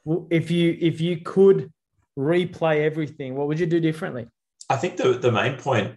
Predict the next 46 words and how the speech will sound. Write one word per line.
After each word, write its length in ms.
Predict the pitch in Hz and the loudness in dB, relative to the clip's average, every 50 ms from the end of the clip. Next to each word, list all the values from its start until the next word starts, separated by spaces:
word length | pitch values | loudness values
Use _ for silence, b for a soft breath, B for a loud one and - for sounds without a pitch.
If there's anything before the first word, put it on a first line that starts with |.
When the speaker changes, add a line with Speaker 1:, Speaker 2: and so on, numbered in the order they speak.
| _ | _
Speaker 2:
that 100 | - 104 | -8 -6
I 40 | 107 | -6
was 120 | 104 98 - | -4 -4 -2
starting 300 | - 107 98 98 120 117 | 2 2 2 4 2 2
to 100 | 120 110 | 2 2
allude 200 | 101 98 98 - | 0 0 -2 -2
to 140 | - 104 | -4 -6
before 440 | 107 98 - - - 98 95 101 104 | -6 -6 -10 -6 0 4 4 4 4
was 220 | 107 107 - - - | 2 0 -2 -4 -2
just 300 | - 123 120 - - - | -2 -2 -2 -2 -2 -4
expecting 600 | - - - - - 107 107 - - 127 117 117 | -4 -4 -2 2 2 2 2 2 0 -2 -2 -2
to 80 | 113 107 | -2 -4
spend 300 | - - 110 104 101 101 | -2 -2 -2 -2 -2 -2
more 160 | 104 95 - | -6 -8 -8
time 340 | - - 98 90 95 101 98 | -4 0 2 2 4 4 2
on 120 | 87 - - 85 | -2 -4 -4 -8
it. 80 | - - _ _ _ _ - | -12 -12 _ _ _ _ -6
I 160 | - - 123 | -2 -2 0
feel 240 | 120 - - 120 110 | 0 2 4 4 4
frustrated 680 | 113 - - 123 123 123 - - - 127 120 110 104 90 - | 2 0 0 2 2 2 2 2 0 2 2 2 0 0 0
that 100 | 101 95 | 2 2
I 140 | 92 101 | 4 4
don't 220 | 110 120 107 101 101 | 4 2 2 0 -2
have 220 | 101 98 90 - | -4 -6 -6 -4
the 80 | - 95 | -6 -6
time 520 | - - 92 85 85 82 87 104 117 - _ _ _ _ _ - | -4 -2 0 0 0 0 -2 -4 -6 -10 _ _ _ _ _ -6
to, 240 | - 123 110 110 - | 0 0 0 0 0
to 140 | - - 110 | -2 -2 2
dedicate 480 | - 101 - 107 - - 107 - - - | 4 4 2 2 2 0 0 0 0 0
to 140 | 107 95 87 | 0 0 0
it. 80 | - - | 2 2
I'm 220 | 104 110 110 104 | 2 2 4 4
often 320 | 98 - - - 117 101 | 2 2 0 -2 -4 -4
the 80 | 92 87 | -4 -2
bottleneck 520 | 85 92 92 95 98 95 90 87 87 - | 0 0 2 2 0 0 -2 -4 -6 -6
on 100 | 101 92 | -4 -4
our 160 | 87 85 82 - | -4 -4 -6 -4
program. 560 | 101 95 98 98 - 98 92 87 90 90 90 _ _ _ _ _ _ _ _ _ _ _ _ - | -2 0 0 0 -2 -4 -8 -8 -10 -12 -14 _ _ _ _ _ _ _ _ _ _ _ _ -12
And 640 | - 113 101 - - 92 92 90 85 - - - - _ _ - | -8 -6 -6 -6 -6 -8 -8 -6 -6 -8 -10 -10 -16 _ _ -10
I 80 | 107 | -10
think 440 | - - 110 110 104 - - - - _ _ _ _ _ - | -6 -2 -2 -2 -2 -2 -8 -16 -20 _ _ _ _ _ 0
part 260 | - - 139 135 113 | 4 6 6 8 6
of 60 | 104 | 6
that's, 380 | 104 104 104 - - - - - - | 4 4 2 2 -2 -4 -6 -6 -6
you 80 | 110 | -4
know, 120 | 95 90 | -4 -4